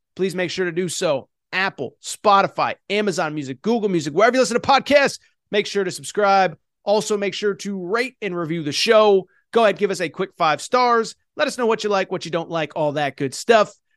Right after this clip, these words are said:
Make sure you're following on social media, at Aaron underscore Torres on Twitter, at Aaron Torres Pod on Instagram, Aaron Torres Podcast Questions at gmail dot com, Aaron Torres Podcast Questions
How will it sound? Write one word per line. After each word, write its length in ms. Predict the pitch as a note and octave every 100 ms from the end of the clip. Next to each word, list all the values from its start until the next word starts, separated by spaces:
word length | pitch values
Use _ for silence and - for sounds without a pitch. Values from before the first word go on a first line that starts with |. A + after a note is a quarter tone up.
| -
Make 100 | F#3
sure 180 | - G#3+
you're 100 | G3+
following 360 | G#3+ G#3 G#3+
on 140 | G#3+ G#3
social 380 | A#3 G#3+ G#3 A3+
media, 420 | A#3+ A#3+ G#3+ - _ _
at 160 | F#3 F3+
Aaron 220 | F#3 F#3+
underscore 380 | F#3 F#3 - F#3
Torres 280 | F#3 F#3+ E3+
on 100 | D#3+
Twitter, 400 | G#3 A#3+ A3 G#3+ _ _ _
at 160 | G#3 A#3+
Aaron 180 | A#3 G#3+
Torres 240 | G#3+ F#3+
Pod 300 | - G3 F#3+
on 100 | E3+
Instagram, 640 | F3 - F3 F3 F3 E3+ - _ _ -
Aaron 240 | G3 F#3
Torres 380 | F3+ F#3 E3+ D3
Podcast 560 | - F#3+ D#3 E3+ D#3+ -
Questions 560 | E3+ D3 - D#3 D3 -
at 220 | G3 F#3+
gmail 380 | C#3+ F3+ E3+ D3+
dot 220 | D3 C#3+
com, 420 | D3 D3 C#3 C3+ C3 _ _ _
Aaron 240 | E3+ D#3
Torres 280 | C#3 D3 C3
Podcast 480 | - C3 B2 C3 B2
Questions 460 | - A#2+ - B2